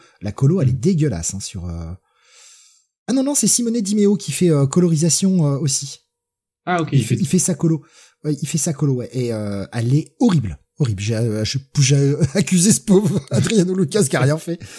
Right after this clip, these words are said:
Speaker 1: Non, c'est Simone Di Meo, euh, c'est, c'est, sa, sa colo, elle pue, quoi. Elle est horrible, horrible, horrible, horrible. Bref, c'est pas le sujet. Euh, ouais, Olgi qui nous partage des, des crayonnés d'Hawthorne sur Conan.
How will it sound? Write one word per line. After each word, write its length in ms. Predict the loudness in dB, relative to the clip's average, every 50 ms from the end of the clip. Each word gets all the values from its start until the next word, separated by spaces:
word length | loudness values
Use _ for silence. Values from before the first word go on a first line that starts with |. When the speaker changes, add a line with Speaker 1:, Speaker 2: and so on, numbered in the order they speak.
| -16 -14 -12 -2 2
Speaker 1:
Non, 140 | 4 4 4
c'est 120 | 2 0
Simone 380 | 0 0 2 2 4 4 4 2
Di 140 | 2 2 4
Meo, 300 | 4 4 4 2 0 -2
euh, 120 | -6 -10 -8
c'est, 240 | -8 -8 -8 -8
c'est, 300 | -8 -8 -8 -8 -8 -6
sa, 160 | -6 -6 -4 -4
sa 140 | -6 -6
colo, 320 | -6 -4 -4 -2 -2 -2 -2
elle 140 | -4 -8 -10
pue, 300 | _ -14 -8 -8 -8 -8
quoi. 160 | -8 -16 -20 -18
Elle 140 | -18 -16 -18
est 100 | -16 _ -4
horrible, 360 | -4 -2 -2 -4 -6 -8 _ _ -10
horrible, 280 | -8 -6 -4 -4 -6
horrible, 200 | -6 -8 -10 -12
horrible. 200 | -12 -14 -16 -20 _ _ _ _ _ _ _ _ _ _ _ _ _ _ _ _ _ _ _ _ -4 -2
Bref, 320 | 0 0 0 -2 -4 -12 _ _ _ -16
c'est 140 | -12 -8
pas 60 | -6 -6
le 40 | -6
sujet. 280 | -4 -6 -6 -8 -10 -12 -14 -12 -10 -8 -8 -8 -10 -10 -16 -20 _ -6 -2
Euh, 880 | 0 2 2 2 2 2 0 0 0 -2 -2 -2 -2 -2 -2 -2 -2 -2
ouais, 240 | 0 0 0 0 2
Olgi 260 | 2 0 2 2 0
qui 100 | 2 2
nous 60 | 2 2
partage 400 | 2 -2 0 0 0 0 0 -2
des, 240 | -2 -2 -2 -4
des 140 | -2 -4 -4
crayonnés 380 | -2 2 4 4 4 4 4 4
d'Hawthorne 520 | 2 2 0 0 -2 0 2 2 2 2
sur 360 | -2 -4 -4 -4 -2 -2 -2 -4
Conan. 460 | -2 -2 0 2 0 0 0 -2